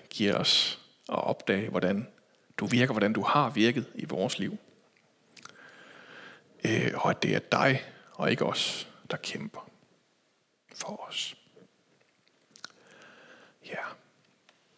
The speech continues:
Amen. Nu skal vi synge sammen igen, og efter det, så er der nadver.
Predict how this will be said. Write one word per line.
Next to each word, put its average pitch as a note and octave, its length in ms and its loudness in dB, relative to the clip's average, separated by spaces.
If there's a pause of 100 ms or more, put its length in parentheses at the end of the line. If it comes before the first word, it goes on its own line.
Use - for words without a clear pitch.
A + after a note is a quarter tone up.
(220)
Amen. - 400 -4 (3250)
Nu C#3+ 80 4
skal - 240 4
vi - 320 -2
synge D3+ 280 4
sammen B2+ 280 4
igen, D3 240 2 (600)
og A2 80 6
efter - 140 2
det, C3+ 160 6
så C3 400 2
er G#2 160 0
der - 380 -2
nadver. E3 400 2